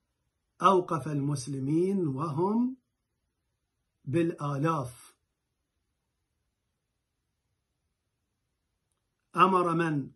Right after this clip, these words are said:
تقدم بالرجوع ومن تأخر باللحوق،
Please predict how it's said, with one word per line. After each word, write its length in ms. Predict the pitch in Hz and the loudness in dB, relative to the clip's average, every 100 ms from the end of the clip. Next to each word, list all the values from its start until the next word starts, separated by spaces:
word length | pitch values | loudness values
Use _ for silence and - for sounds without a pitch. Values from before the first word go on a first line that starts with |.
| _ | _
تقدم 720 | 165 160 170 170 143 185 175 | -2 2 0 0 -2 0 0
بالرجوع 760 | 147 156 139 151 131 180 147 - _ _ _ _ _ _ - | 0 -2 -2 -2 2 2 0 -8 _ _ _ _ _ _ -6
ومن 380 | 147 160 151 | -2 0 -2
تأخر 640 | 127 - 185 - - 180 175 | -4 -4 -4 -4 -4 -2 0
باللحوق، 800 | 156 156 147 - - 175 - | 0 0 -2 0 2 2 2